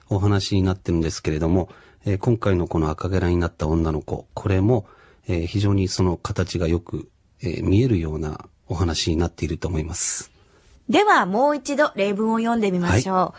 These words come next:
Speaker 1: い。チシアンカネオカーンルエネアワ。
Speaker 2: チシアンカネオカーンルエネアワ。
Speaker 1: ネプカムイキハウェエンタカ。
Speaker 2: ネプカムイキハウェエンタカ。
Speaker 1: アリ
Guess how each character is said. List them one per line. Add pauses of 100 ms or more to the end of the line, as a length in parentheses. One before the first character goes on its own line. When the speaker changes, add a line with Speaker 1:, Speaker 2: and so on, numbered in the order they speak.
(380)
Speaker 1:
い。
チ
シ
ア
ン
カ
ネ
オ
カ
ー
ン
ル
エ
ネ
ア
ワ。 (480)
Speaker 2:
チ
シ
ア
ン
カ
ネ
オ
カ
ー
ン
ル
エ
ネ
ア
ワ。 (520)
Speaker 1:
ネ
プ
カ
ム
イ
キ
ハ
ウ
ェ
エ
ン
タ
カ。 (720)
Speaker 2:
ネ
プ
カ
ム
イ
キ
ハ
ウ
ェ
エ
ン
タ
カ。 (480)
Speaker 1:
ア
リ